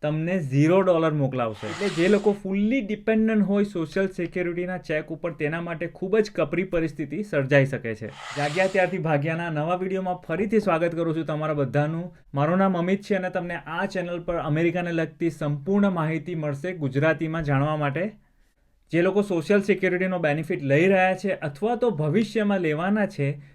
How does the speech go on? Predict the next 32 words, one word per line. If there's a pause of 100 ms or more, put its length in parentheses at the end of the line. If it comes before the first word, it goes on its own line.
(160)
તેઓના
માટે
આ
વીડિયો
ખૂબ
જ
અગત્યનો
છે. (320)
એપ્રિલ
ફોર્ટીન,
ટ્વેન્ટી
ટ્વેન્ટી
ફાઈવથી
સોશિયલ
સિક્યુરિટીમાં
કેટલાક
ચેન્જીસ
આવી
રહ્યા
છે,
ખૂબ
જ
અગત્યના
ચેન્જીસ
છે,
તેના
પર
આપણે
વાત
કરીશું
આ
વીડિયોમાં.